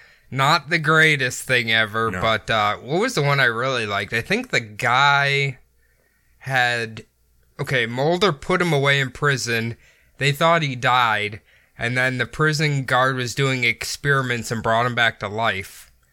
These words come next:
Speaker 1: Do you remember that one?
Speaker 2: Is that an early one?
Speaker 1: Oh, yeah, I'm
Speaker 2: Yeah.
Speaker 1: in season one.
Speaker 2: Yeah, yeah, yeah, I remember that one.
Speaker 1: Yeah, and he, he's got, like,
Speaker 2: It's
Speaker 1: a
Speaker 2: called,
Speaker 1: s-
Speaker 2: like, Jeremy or something?
Speaker 1: I think so, and he has, like, a salamander hand.
Speaker 2: Yeah.
Speaker 1: <laughs> He's going around killing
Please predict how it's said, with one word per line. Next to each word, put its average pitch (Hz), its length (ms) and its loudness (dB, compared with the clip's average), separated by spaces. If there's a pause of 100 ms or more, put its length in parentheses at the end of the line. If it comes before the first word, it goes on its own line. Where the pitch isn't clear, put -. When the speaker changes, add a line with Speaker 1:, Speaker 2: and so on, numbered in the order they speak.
(160)
Speaker 1:
Do 123 100 -6
you 131 60 0
remember 147 300 0
that 143 240 0
one? 160 240 -2
Speaker 2:
Is 104 120 -8
that 123 140 4
an 160 120 -2
early 123 440 -2
one? 180 320 -2
Speaker 1:
Oh, 147 200 2
yeah, 123 260 4
I'm 139 80 0
Speaker 2:
Yeah. 123 200 4
Speaker 1:
in - 60 2
season 123 380 -6
one. 92 220 -6
Speaker 2:
Yeah, 120 260 2
yeah, 110 160 2
yeah, 117 220 4
I 95 80 0
remember 113 400 -2
that 85 160 -6
one. 127 40 -8
Speaker 1:
Yeah, 117 280 0
and 123 180 0
he, 143 200 2
he's 131 280 -4
got, 143 160 2
like, 131 120 2
Speaker 2:
It's 113 80 0
Speaker 1:
a - 20 -4
Speaker 2:
called, 156 140 2
Speaker 1:
s- 160 40 4
Speaker 2:
like, 120 160 2
Jeremy 117 640 -2
or 151 80 -2
something? 151 480 -10 (180)
Speaker 1:
I 135 140 -2 (320)
think 165 240 0
so, 110 440 0
and 123 100 0
he 143 100 2
has, 165 180 4
like, 156 140 -2
a 120 80 2
salamander 127 840 0
hand. 127 360 0
Speaker 2:
Yeah. 123 480 4
Speaker 1:
<laughs> - 40 -14
He's 151 300 -2
going - 340 0
around 202 380 2
killing 175 340 2